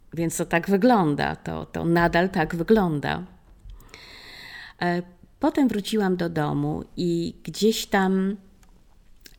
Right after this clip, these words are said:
z racji i studiów, i, i późniejszych różnych okoliczności zaczęłam się zastanawiać, tak? Zaczęłam się przyglądać losom kobiet, ale kobiet nie tylko w-, nie tylko z Europy, również spoza krajów, y, zachodnich.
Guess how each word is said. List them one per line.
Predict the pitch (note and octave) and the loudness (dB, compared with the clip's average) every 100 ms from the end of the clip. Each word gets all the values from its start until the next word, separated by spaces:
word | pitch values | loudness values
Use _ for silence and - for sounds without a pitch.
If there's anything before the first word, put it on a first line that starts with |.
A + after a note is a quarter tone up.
| - | -8
z | D3+ | -2
racji | G3 G3 G3+ F3+ E3 - | 2 2 0 -4 -4 -2
i | |
studiów, | F3 - C4 F#3+ D#3+ D3 - | -4 0 0 2 0 -2 -6
i, | - D3+ D3+ D#3+ | -8 -6 -6 -6
i | |
późniejszych | - E3+ F3+ F3 - D#3+ | -4 -2 2 2 0 2
różnych | G#3 A3+ F#3 D#3 | 2 4 0 -2
okoliczności | - D3+ D#3 - D3 D3+ - F3 - - - | -6 -8 -6 -6 -6 -6 -8 -10 -2 0 2
zaczęłam | - A#3 B3 A#3+ | 0 0 0 0
się | A#3 | 0
zastanawiać, | G3+ G3+ - G3 F3+ E3 D#3 - - | -2 -2 -2 0 0 -2 -4 -8 -8
tak? | D#3+ E3+ | -8 -6
Zaczęłam | E3+ G3 F#3 | -4 -2 -2
się | F#3 | -4
przyglądać | F3+ - F#3 F#3 G#3 G#3+ G3+ G3+ - - - | -8 -6 -2 0 0 0 -2 -4 -8 -14 -6
losom | E3+ G3+ B3+ A#3 G#3 | 0 2 2 0 -2
kobiet, | G3 F3+ D#3+ D#3 E3 - - - - - - - | -2 -4 -4 -4 -4 -8 -18 -20 -20 -20 -14 -4
ale | F3+ | -2
kobiet | F#3 B3 A#3+ A#3+ A3+ | 0 0 0 0 0
nie | A3 | 0
tylko | C4 B3 B3 | 0 -2 -4
w-, | A3+ - | -4 -2
nie | A#3 | -2
tylko | C4 B3+ B3 | 0 -2 -2
z | G#3+ | -2
Europy, | G3+ F3+ D#3+ - D#3+ | -2 -2 -4 -6 -8
również | E3+ F3 F3 - | -6 -4 -6 -6
spoza | - - G3 F#3 D#3 | -8 -2 -2 -2 -4
krajów, | D#3 C#3+ C#3+ D3+ - - | -4 -4 -4 -8 -10 -10
y, | - | -8
zachodnich. | D#3 D#3 D#3 D3+ D3 D#3 - | -8 -8 -6 -6 -4 -6 -10